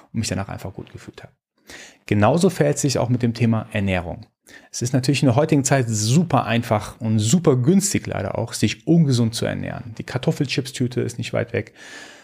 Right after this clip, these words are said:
Der Backofen hat relativ schnell meine Fertigpizza fertig. Und das ist am Ende auch noch alles super günstig. Aber, ähm, ich glaube, ihr, ihr wisst alle,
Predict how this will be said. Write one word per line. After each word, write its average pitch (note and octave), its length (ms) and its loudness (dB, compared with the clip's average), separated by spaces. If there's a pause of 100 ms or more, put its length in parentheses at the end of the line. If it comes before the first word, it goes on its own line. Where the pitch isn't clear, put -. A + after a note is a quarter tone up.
(140)
Der C3 80 0
Backofen D#3 500 2
hat C3 140 2
relativ C#3+ 320 4
schnell C3 180 4
meine C3+ 200 2
Fertigpizza C3 640 -2
fertig. A#2 400 -2
Und D#3 180 0
das E3 140 4
ist D3+ 240 0
am C3+ 220 -2
Ende E3+ 420 2
auch C3+ 220 0
noch C#3+ 220 0
alles C#3 280 2
super B2+ 400 2
günstig. E3 520 0
Aber, C#3 400 2 (580)
ähm, A2 360 0
ich - 120 -8
glaube, B2+ 480 4
ihr, A2+ 180 -2
ihr A#2 180 0
wisst A#2 200 -2
alle, B2+ 480 2